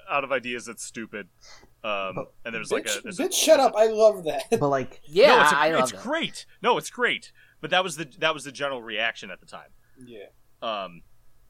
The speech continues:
Speaker 1: there was also the, "Oh, it's just a, it's just a trash Pokemon, literally made out of trash." Um, Trubbish and Garbodor are trash Pokemon. Um, so that, that was another argument that, that there were a lot of Pokemon designs that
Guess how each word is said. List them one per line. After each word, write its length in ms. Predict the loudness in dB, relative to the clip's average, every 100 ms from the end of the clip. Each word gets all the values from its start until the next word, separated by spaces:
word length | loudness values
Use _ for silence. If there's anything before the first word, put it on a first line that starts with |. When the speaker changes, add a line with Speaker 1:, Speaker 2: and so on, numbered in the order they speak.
| -20 -20 -20 -20 _ -20 -20 -8
Speaker 1:
there 140 | -8
was 120 | -4 -4
also 260 | -4 -6
the, 240 | -4 -4 0
"Oh, 220 | 2 2
it's 240 | 0 -8 -12
just 240 | -12 -8
a, 200 | -8 -8 -10
it's 120 | -12
just 200 | -12 -12
a 60 |
trash 540 | -14 -12 -4 -2 -2 -6
Pokemon, 540 | -12 -12 -14 -16 -18 _
literally 500 | -12 -8 -8 -6 -8
made 280 | -4 -4 -2
out 140 | -4 -6
of 100 | -12
trash." 500 | -10 -10 -10 -16 -20 _ -20 -20 _
Um, 400 | -6 -4 -6 -10 -20 _
Trubbish 580 | -10 -6 -6 -6 -10 -12
and 200 | -10 -12 -6
Garbodor 560 | -6 -6 -8 -12 -16 -20 _ _ _ _ _ _
are 120 | -10
trash 440 | -10 -6 -6 -6 -10
Pokemon. 460 | -12 -12 -18 -20 _ _ _ _ -20 _ _
Um, 380 | -8 -8 -12 _ _ _ _ _
so 160 | -8 -2
that, 180 | 0 -2
that 160 | -2 -2
was 120 | -2
another 240 | -6 -6 -4
argument 320 | -6 -8 -6
that, 140 | -8 -4
that 260 | -4 -4 -4
there 100 | -4
were 60 | -2
a 60 |
lot 180 | -2 -2
of 60 | -2
Pokemon 360 | -6 -6 -8
designs 380 | -8 -10 -10 -10
that 200 | -10 -10